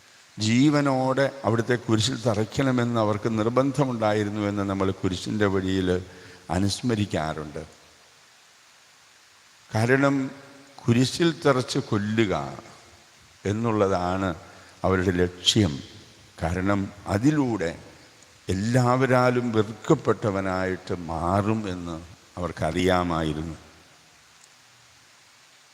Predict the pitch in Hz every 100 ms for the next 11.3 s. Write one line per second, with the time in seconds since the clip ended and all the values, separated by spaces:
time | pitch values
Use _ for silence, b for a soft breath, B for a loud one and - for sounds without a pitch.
0 | _ - 113 123 131 - 151 151 147 147
1 | 160 - 104 110 131 - 151 131 107 80
2 | 76 - - 98 92 107 95 135 117 110
3 | 101 90 - 85 69 - - - - -
4 | - _ _ _ - - - - 117 -
5 | 160 160 156 156 135 156 127 117 120 120
6 | 120 - B B B - 117 127 131 -
7 | 170 151 135 120 135 127 120 113 113 -
8 | 107 104 98 92 95 - 101 85 80 76
9 | 71 71 - - - - - _ _ _
10 | _ _ _ _ _ - 98 - 113 123
11 | 120 120 120